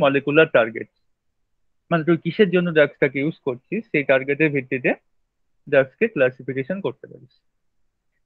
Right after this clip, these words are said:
যেমন জিন থেরাপির জন্য বিভিন্ন drug পাওয়া যায়, বা তোর অন্যান্য যেগুলো আছে না, এগুলো classification আমরা পড়বো, আগে করে ডিটেলসে আসবো। তো ফার্স্টে আমরা classification কার কার ভিত্তিতে ড্রাগ করতে পারি সেগুলো দেখে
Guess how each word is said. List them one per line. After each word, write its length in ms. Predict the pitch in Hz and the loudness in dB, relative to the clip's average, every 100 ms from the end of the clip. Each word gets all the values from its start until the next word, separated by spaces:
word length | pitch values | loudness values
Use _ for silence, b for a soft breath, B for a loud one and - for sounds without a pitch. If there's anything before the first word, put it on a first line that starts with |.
| 143 | -2
যেমন 240 | 139 135 131 135 _ _ 151 139 | -2 -2 -8 -16 _ _ -8 -2
জিন 140 | 165 151 | -2 0
থেরাপির 340 | 156 139 143 131 | 0 0 -2 -6
জন্য 140 | 139 135 | -6 -6
বিভিন্ন 220 | 131 131 131 | -8 -8 -2
drug 160 | 131 127 - | 0 0 0
পাওয়া 180 | 127 120 123 | 0 0 0
যায়, 200 | 120 135 - _ _ _ _ _ _ _ 135 | -2 -4 -10 _ _ _ _ _ _ _ -2
বা 140 | 127 123 | 0 2
তোর 140 | 135 127 | -2 -4
অন্যান্য 320 | 135 135 131 131 131 143 _ _ - 131 | -4 -4 -4 -4 -4 -8 _ _ -20 -6
যেগুলো 260 | 139 131 135 131 | -4 0 2 0
আছে 160 | 156 196 | -2 -4
না, 80 | 180 - _ _ _ _ _ _ _ _ _ _ _ _ _ _ _ _ _ _ _ _ | -6 -8 _ _ _ _ _ _ _ _ _ _ _ _ _ _ _ _ _ _ _ _
এগুলো 140 | 175 190 | -2 2
classification 480 | 190 185 196 214 196 208 | 4 2 2 0 4 4
আমরা 160 | 196 | 6
পড়বো, 180 | 175 127 131 | 2 2 0
আগে 100 | 135 | 2
করে 140 | 151 139 | -2 -2
ডিটেলসে 320 | 131 139 - 131 | 0 0 2 0
আসবো। 200 | 131 190 - _ _ _ _ | 0 -8 -8 _ _ _ _
তো 60 | 147 | 0
ফার্স্টে 260 | 147 147 160 | 0 0 -4
আমরা 120 | 160 156 | -4 0
classification 580 | 147 151 165 160 175 180 165 | 0 0 -4 -6 -4 -4 2
কার 140 | 143 143 | 2 2
কার 120 | 156 151 | -2 -2
ভিত্তিতে 320 | 147 156 151 143 | -6 -8 -8 -6
ড্রাগ 180 | 147 - _ _ | -8 -8 _ _
করতে 200 | 139 - 151 | -10 -4 0
পারি 120 | 202 214 | 0 0
সেগুলো 220 | 151 151 143 | 0 2 0
দেখে 160 | 139 | -2